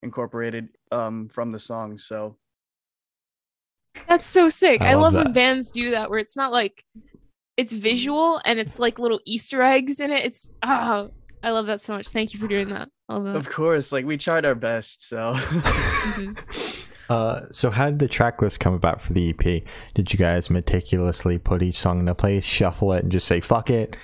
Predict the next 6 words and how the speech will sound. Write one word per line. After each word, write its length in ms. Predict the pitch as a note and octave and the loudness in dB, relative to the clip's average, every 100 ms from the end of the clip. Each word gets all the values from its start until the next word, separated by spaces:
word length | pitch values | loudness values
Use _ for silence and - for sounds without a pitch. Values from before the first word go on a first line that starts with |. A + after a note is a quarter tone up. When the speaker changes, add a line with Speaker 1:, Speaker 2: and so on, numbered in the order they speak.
| - - _ | -20 -20 _
Speaker 3:
How, 480 | - - E4+ - G2+ | -12 4 4 6 2
how'd 200 | F#2+ G3+ | 4 2
it 80 | - | 2
go? 260 | F2 D#2+ - - - | 2 2 0 -2 -2
Speaker 2:
<laughs> 220 | - - | -4 -2
Speaker 1:
Um, 500 | E3 E3 D3+ D3 | 2 2 2 -2